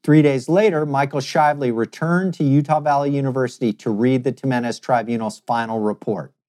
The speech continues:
although his lawyer was not allowed to read it. Shively was given just two hours with the two hundred-page report and only allowed to take handwritten notes. The U V U general counsel gave him a week to respond to the charges in writing.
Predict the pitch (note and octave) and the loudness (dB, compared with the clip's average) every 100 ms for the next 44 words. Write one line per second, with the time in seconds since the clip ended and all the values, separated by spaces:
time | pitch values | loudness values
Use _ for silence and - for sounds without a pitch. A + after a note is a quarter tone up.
0 | _ C3+ B2 A#2+ B2+ A#2 A#2+ B2+ C3 C#3 | _ 0 2 2 0 -2 -4 0 2 2
1 | A2+ G#2 G#2 - A2+ A2+ G2+ F#2+ E2 E2 | 0 -4 -6 -6 -2 -2 -2 -6 -6 -10
2 | F#2 B2 B2 D#2+ _ _ _ _ _ _ | -6 -2 -4 -6 _ _ _ _ _ _
3 | _ - B2+ - D#3 D#3+ E3+ E3 C#3 - | _ -16 -6 2 2 2 2 2 2 0
4 | D3 C#3+ C3 - - - G#3 E3 D#3 D3 | 0 0 -4 -4 -4 2 4 6 4 2
5 | A2 - A#2+ G#2+ G#2+ - D3+ C#3 C#3 C3 | -4 -6 -6 -6 -8 0 0 0 -2 -4
6 | - B2+ A#2 B2+ - C3+ G#2+ E2+ G2 A#2 | -2 -4 -2 -4 -2 -2 -2 -4 -10 -4
7 | B2+ B2+ B2 A2+ G#2 G#2 G#2 - G#2+ - | -2 0 0 0 0 -2 -6 -8 -10 -8
8 | G#2+ G2 F#3+ F3+ G3 A2+ F2+ - - - | -8 -6 -8 -6 -4 -4 -6 -12 -20 -20
9 | _ B2+ B2+ E3 G3+ F#3 F3+ F3 E3+ C#3+ | _ 0 4 6 6 4 4 6 4 4
10 | D#3 D3 C#3 A#2+ E3+ F#3+ F3 C3+ A2+ C3 | 0 0 -2 -4 -4 -4 -4 -4 -2 -2
11 | B2 A#2 A2 A2 C#3+ F3 - E3+ D3 - | -2 -2 -4 2 2 2 -2 -2 -2 -2
12 | C#3 B2+ B2+ A2 - A2+ G#2 G2 G#2 A2+ | 0 0 -4 -8 -6 -2 -2 -2 -6 -4
13 | G#2+ A#2 A#2+ F2 D2+ | -2 0 -2 -6 -20